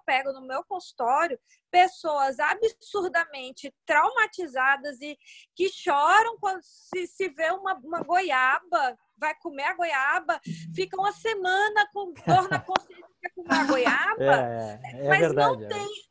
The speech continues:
Speaker 1: não tem um pingo de medo de colocar um, um, um ketchup industrializado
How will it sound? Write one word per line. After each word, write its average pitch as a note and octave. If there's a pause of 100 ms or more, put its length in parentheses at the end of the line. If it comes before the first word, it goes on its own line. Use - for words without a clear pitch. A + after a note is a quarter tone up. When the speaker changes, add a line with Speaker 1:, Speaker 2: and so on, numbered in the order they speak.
(120)
Speaker 1:
não G4+ (200)
tem F4+
um A4+ (220)
pingo A4+
de D#4
medo E4+
de E4+
colocar F4 (160)
um, F4 (120)
um, E4 (540)
um D#4+
ketchup F#4
industrializado E4+